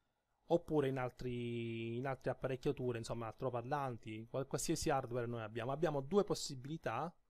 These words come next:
com uno e com due, con i relativi volumi.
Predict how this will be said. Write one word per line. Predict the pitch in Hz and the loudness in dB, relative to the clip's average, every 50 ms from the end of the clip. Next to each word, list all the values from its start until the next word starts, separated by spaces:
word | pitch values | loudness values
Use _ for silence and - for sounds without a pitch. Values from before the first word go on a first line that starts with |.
| _ _ _ | _ _ _
com | - - 139 139 143 156 | 0 2 2 2 4 2
uno | 165 160 147 135 123 | 2 4 2 2 0
e | 123 - | -2 0
com | - 131 123 120 117 | 0 0 0 0 0
due, | 110 113 110 123 147 175 175 | -2 -2 -2 0 0 0 2
con | - 185 170 | 4 4 4
i | 160 151 | 4 2
relativi | 147 147 143 139 151 139 131 120 | 2 2 0 0 0 -2 -2 -2
volumi. | 120 120 113 107 104 104 107 104 | -2 -2 -2 -4 -6 -8 -8 -10